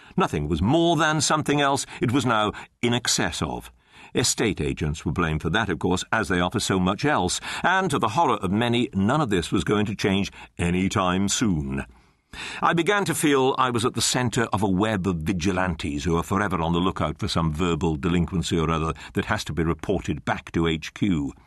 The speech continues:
So I was the first to be informed when the Times printed a headline saying, "The slowdown in the housing market is gaining speed."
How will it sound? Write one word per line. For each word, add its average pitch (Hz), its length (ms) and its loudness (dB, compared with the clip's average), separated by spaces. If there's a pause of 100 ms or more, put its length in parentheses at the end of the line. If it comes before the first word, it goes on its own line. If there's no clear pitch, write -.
(380)
So 92 320 -2 (180)
I 87 140 -2
was 76 120 -2
the 80 100 -6
first 113 260 0
to 82 80 -2
be 82 120 0
informed 123 520 0 (160)
when 120 160 2
the 104 60 -2
Times 143 560 2
printed 123 340 0
a 117 80 2
headline 107 400 0
saying, 101 400 0 (420)
"The 107 120 2
slowdown 113 640 0
in 98 80 2
the 95 80 2
housing 92 480 0
market 80 480 -2
is 80 160 -2
gaining 82 420 0
speed." 71 720 -4